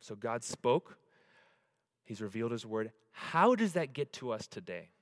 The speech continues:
Okay, that's the study of the transmission of God's Word. Now, if you remember from Second Peter, um, and I want you to, to see it. I don't have on the,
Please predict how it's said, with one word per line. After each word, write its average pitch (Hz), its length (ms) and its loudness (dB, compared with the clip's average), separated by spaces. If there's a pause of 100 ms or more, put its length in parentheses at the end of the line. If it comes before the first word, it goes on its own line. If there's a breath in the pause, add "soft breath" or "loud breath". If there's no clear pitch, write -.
(760)
Okay, 120 140 -6
that's 135 280 2
the 208 100 -6
study 127 440 4
of 110 360 -2 (240 soft breath)
the 120 80 -12
transmission 120 920 -2 (760)
of 101 160 -10
God's 90 280 -6
Word. 82 220 -14 (580)
Now, 117 260 -2 (720)
if - 100 -12
you 131 80 -4
remember 151 400 2 (140)
from 135 500 2 (240 soft breath)
Second - 440 2
Peter, 120 360 -2 (1000)
um, 95 460 -12 (160)
and 113 140 -12
I - 120 -12
want 151 160 -10
you 165 60 -10
to, 135 120 -8 (140)
to 120 100 -14
see 113 320 -10
it. 90 140 -6 (420 soft breath)
I 143 60 -8
don't 139 80 -6
have 139 180 -4
on 135 80 -4
the, 123 140 -8